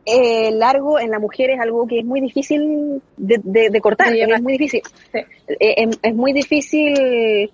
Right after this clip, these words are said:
Speaker 1: para la mujer cortarse el pelo en Latinoamérica porque es tan identitario de, de,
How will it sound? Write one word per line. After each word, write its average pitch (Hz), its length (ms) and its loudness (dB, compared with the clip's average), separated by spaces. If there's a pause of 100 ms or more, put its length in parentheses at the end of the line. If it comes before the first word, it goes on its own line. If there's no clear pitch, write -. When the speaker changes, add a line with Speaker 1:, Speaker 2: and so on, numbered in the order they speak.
(360)
Speaker 1:
para 220 220 4
la 214 120 2
mujer 214 340 0
cortarse 302 340 2
el 269 80 0
pelo 294 140 2
en 294 80 0
Latinoamérica 254 480 0
porque 226 160 2
es 220 100 -4
tan 262 380 0 (280)
identitario 233 920 0
de, 277 240 0
de, 214 280 2